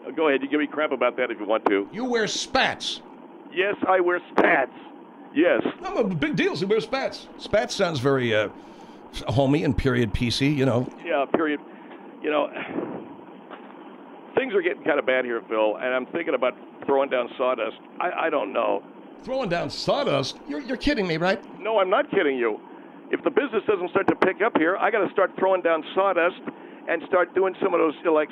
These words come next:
Speaker 1: specialty hot dogs with rice and Shirley Temple. Oh, boy.
Speaker 2: Well, you already serve Shirley Temples.
Speaker 1: I know, but I'm gonna have to do things like mud pie and all that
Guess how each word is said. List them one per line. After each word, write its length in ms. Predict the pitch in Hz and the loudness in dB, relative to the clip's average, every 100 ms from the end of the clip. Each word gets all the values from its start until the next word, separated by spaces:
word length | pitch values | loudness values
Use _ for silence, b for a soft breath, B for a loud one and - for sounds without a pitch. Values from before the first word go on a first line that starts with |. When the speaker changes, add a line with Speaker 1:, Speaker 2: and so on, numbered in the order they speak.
| - | -8
Speaker 1:
specialty 460 | - 196 190 170 151 | -8 -6 -4 -4 -2
hot 300 | 156 190 - | 0 0 0
dogs 340 | 165 170 165 | 0 0 0
with 120 | - - | 0 2
rice 320 | 147 165 165 - - - B B B B B | 2 2 0 -8 -18 -20 B B B B B
and 240 | 151 143 - - - | -2 -2 -6 -14 -8
Shirley 280 | - 202 196 | -2 0 0
Temple. 340 | 190 175 170 156 | 2 0 0 -10
Oh, 360 | 165 135 - | -12 -14 -10
boy. 240 | 156 156 139 | -6 -4 -4
Speaker 2:
Well, 100 | 233 | -4
you 80 | 285 | -2
already 180 | 349 208 | 0 0
serve 280 | - 247 - | 0 0 0
Shirley 300 | - 131 123 | 0 0 2
Temples. 460 | 156 143 110 104 - 214 | 2 2 0 -2 -6 -6
Speaker 1:
I 160 | 247 | -4
know, 340 | 214 170 170 175 | 0 2 4 4
but 140 | 175 | 2
I'm 40 | 175 | 2
gonna 160 | 175 | 0
have 200 | 185 190 | 0 -2
to 40 | 170 | 0
do 140 | 165 | 0
things 260 | - 175 135 | 2 0 0
like 180 | 165 117 | -4 0
mud 260 | 139 156 - | 0 0 2
pie 240 | 151 147 | 4 4
and 100 | 147 | 2
all 80 | 135 | 2
that 140 | 135 | 0